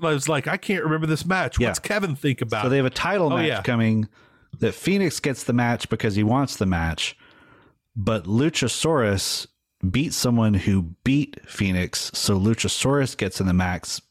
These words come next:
Speaker 2: match, but the guy in between them doesn't get in the match.
Speaker 1: <laughs> Oh, man. I don't know
Speaker 2: And
Speaker 1: what
Speaker 2: then,
Speaker 1: to think of this.
Speaker 2: and then whoever wins the match has to defend the title two days later on Rampage, but they get to pick who they defend it against.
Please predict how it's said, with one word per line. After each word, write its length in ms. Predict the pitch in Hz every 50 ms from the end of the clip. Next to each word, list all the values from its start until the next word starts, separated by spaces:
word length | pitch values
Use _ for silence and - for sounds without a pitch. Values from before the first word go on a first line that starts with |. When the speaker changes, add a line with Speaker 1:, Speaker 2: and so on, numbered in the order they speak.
| _ -
Speaker 2:
match, 360 | - 101 92 90 - - - -
but 100 | - -
the 80 | -
guy 200 | 107 113 131 131
in 60 | 131
between 360 | 107 104 - - 127 131 127 110
them 220 | 101 95 92 87
doesn't 300 | 82 107 107 92 90 85
get 100 | 62 53
in 60 | 50
the 60 | 52
match. 340 | - - - - - - - _ _ _ _ _ _ _ _ - - - - _ _ _ _ _ _ _ _ _ _ _ -
Speaker 1:
<laughs> 100 | 214 - _ _ _ _ _ _ _ _ _ _ _ _ _ _ _ _ _ _ _ _ _ _ _ -
Oh, 220 | 151 151 123 110 104
man. 540 | 98 98 101 95 92 98 95 90 90 87 - _ _ _ _ _ _ _ _ _ _ _ -
I 120 | 139 175
don't 140 | 190 185 151
know 80 | 127 120
Speaker 2:
And 80 | 120
Speaker 1:
what 100 | 123 131
Speaker 2:
then, 240 | 190 202 180 147 135
Speaker 1:
to 40 | 123
think 120 | 113 117 117
of 60 | 104
this. 460 | 110 110 107 107 - - - - - _ _ _ _ - - - _ _ _ -
Speaker 2:
and 220 | - 113 113 113 117
then 240 | 156 202 185 156
whoever 300 | 139 123 131 127 110 110
wins 340 | 107 107 139 190 220 214 160
the 100 | 123 110
match 520 | 101 98 92 90 87 87 - - - - -
has 200 | - 120 107 -
to 80 | - 107
defend 380 | 104 101 - - 131 127 127 120
the 60 | 110
title 600 | - - 113 113 110 104 101 98 95 92 87 _ _ _ _ _ _ -
two 160 | - - 135
days 220 | 127 127 120 104 95
later 220 | 113 113 101 101 92
on 120 | 87 87
Rampage, 560 | 98 110 120 123 117 - 104 92 87 85 80
but 140 | 82 92 -
they 80 | 95 90
get 160 | - 85 -
to 80 | 85
pick 320 | - - - 135 135 - -
who 80 | 107
they 60 | 98 -
defend 320 | 98 87 - 120 113 101
it 100 | 90 82
against. 440 | 76 71 67 - - - - -